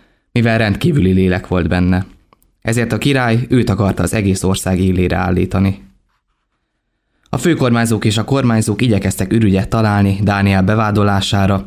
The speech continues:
az ország ügyeinek az intézésében, de semmiféle ürügyet vagy hibát nem tudtak találni, mert megbízható volt.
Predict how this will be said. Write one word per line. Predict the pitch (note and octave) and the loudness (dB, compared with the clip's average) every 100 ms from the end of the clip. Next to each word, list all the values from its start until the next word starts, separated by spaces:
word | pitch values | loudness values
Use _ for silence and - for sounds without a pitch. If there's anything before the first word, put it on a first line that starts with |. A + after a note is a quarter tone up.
| - | -6
az | F#2 | -2
ország | G2+ G2 - F#2+ | 0 0 0 0
ügyeinek | F#2+ B2+ D3 F#2+ F#2+ | 2 2 2 0 0
az | G2 | 0
intézésében, | A2 G#2+ G2+ G2+ F#2+ G#2 G2 G2 F#2+ - - _ _ _ _ _ | 0 2 2 0 0 0 2 2 0 -4 -18 _ _ _ _ _
de | C#3 | -4
semmiféle | C#3 D#3 B2 C3 A2+ | 0 0 0 2 2
ürügyet | A2+ B2+ B2 G#2+ | 2 2 2 0
vagy | G#2+ G2+ | -2 -2
hibát | A2+ G2 F#2+ | 0 2 2
nem | G2 F#2 | 0 0
tudtak | F#2 F#2 F#2 | 0 -2 -4
találni, | G#2 G2+ G2 G2 F#2+ - - _ _ _ - | -2 0 2 2 0 -4 -18 _ _ _ -4
mert | B2+ | -2
megbízható | C3 G#2 F#2 F2+ F#2 F#2+ F#2 | 0 0 0 0 -2 0 0
volt. | F#2 F#2+ G2 | 0 -2 -4